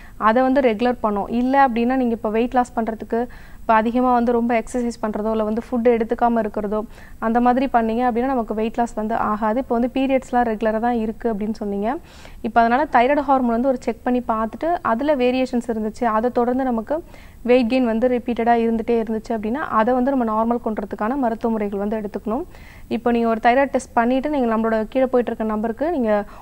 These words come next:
WhatsApp பண்ணீங்க அப்படின்னா, அதை பார்த்துட்டு அதற்கு ஏற்ற மாதிரி உங்களுக்கு மருத்துவ ஆலோசனைகள் வந்து கொடுப்போம். அதை தொடர்ந்து நம்ம weight loss பண்றதுக்கான மருத்துவ மூலிகை மருந்துகள் வந்து நம்ம எடுத்துக்கலாம். அப்படி இல்ல அப்படின்னா, திருச்சியிலேயே நம்மளுடைய ஆர்ஜிஆர் மருத்துவமனை இருக்கு. நீங்க ஒரு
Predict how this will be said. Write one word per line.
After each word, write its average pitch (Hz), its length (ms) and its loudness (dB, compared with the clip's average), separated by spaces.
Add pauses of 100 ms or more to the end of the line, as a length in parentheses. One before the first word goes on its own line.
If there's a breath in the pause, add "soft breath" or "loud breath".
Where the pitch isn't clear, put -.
(140 loud breath)
WhatsApp 240 380 2
பண்ணீங்க - 0 -
அப்படின்னா, 226 480 0
அதை 269 280 -2
பார்த்துட்டு 226 60 -2
அதற்கு 233 500 0
ஏற்ற 247 200 -2
மாதிரி - 20 0
உங்களுக்கு 233 400 0
மருத்துவ 214 340 -2
ஆலோசனைகள் 214 240 -4
வந்து 220 220 -4
கொடுப்போம். 220 380 -2 (380 loud breath)
அதை 226 200 4
தொடர்ந்து 254 360 4
நம்ம 302 180 2
weight 220 240 -2
loss 247 220 0
பண்றதுக்கான 220 440 -2
மருத்துவ 226 400 0
மூலிகை 233 320 0
மருந்துகள் 202 340 -2
வந்து 208 140 -2
நம்ம 226 160 -2
எடுத்துக்கலாம். 202 520 -4 (340 loud breath)
அப்படி 220 280 0
இல்ல 269 300 4
அப்படின்னா, - 20 -6
திருச்சியிலேயே 262 460 0
நம்மளுடைய 254 580 2
ஆர்ஜிஆர் 240 240 0
மருத்துவமனை 226 520 0
இருக்கு. 214 180 -4
நீங்க 269 160 -2
ஒரு 208 340 0